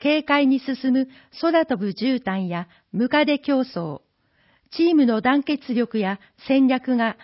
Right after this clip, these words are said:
勝敗を大きく左右する五色綱引きなど、見応えのある戦いが繰り広げられました。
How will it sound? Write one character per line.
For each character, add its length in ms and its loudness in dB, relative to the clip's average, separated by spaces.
勝 300 0
敗 300 0
を 160 0
大 220 4
き 160 -6
く 120 -6
左 160 -4
右 260 -2
す 140 -12
る 200 -8
五 160 -2
色 380 -6
綱 240 0
引 60 -2
き 120 -4
な 140 0
ど、 200 -10
見 160 4
応 180 4
え 180 4
の 160 2
あ 60 2
る 180 -2
戦 380 0
い 80 0
が 220 0
繰 140 -4
り 120 0
広 280 0
げ 120 2
ら 120 2
れ 120 0
ま 120 0
し 160 -18
た。 160 -10